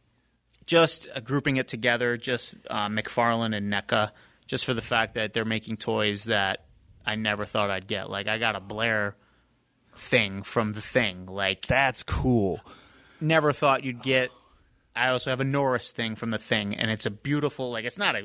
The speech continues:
Speaker 1: it's not an action figure, it's a statue, but
Speaker 2: Yeah.
Speaker 1: the fact that
Speaker 2: I mean,
Speaker 1: it's,
Speaker 2: oh.
Speaker 1: it's there.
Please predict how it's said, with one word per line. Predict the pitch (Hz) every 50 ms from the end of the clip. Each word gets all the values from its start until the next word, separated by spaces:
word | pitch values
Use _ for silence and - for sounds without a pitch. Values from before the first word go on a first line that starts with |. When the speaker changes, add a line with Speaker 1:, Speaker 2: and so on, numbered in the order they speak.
| - _
Speaker 1:
it's | - -
not | 226 160 110
an | 92 90
action | 92 95 98 - - 110
figure, | - 131 127 123 123
it's | - -
a | -
statue, | - - 220 185 160 139 - - 113 110 107
but | 107 117 135
Speaker 2:
Yeah. | 147 139 123 107 101
Speaker 1:
the | 101 -
fact | - - 156 135 131 -
that | 139 123
Speaker 2:
I |
mean, | 107 101
Speaker 1:
it's, | 98 95 - -
Speaker 2:
oh. | 107 - - - - - - - - - -
Speaker 1:
it's | 147 139 - -
there. | 131 139 135 135 131 120 104 101 95 -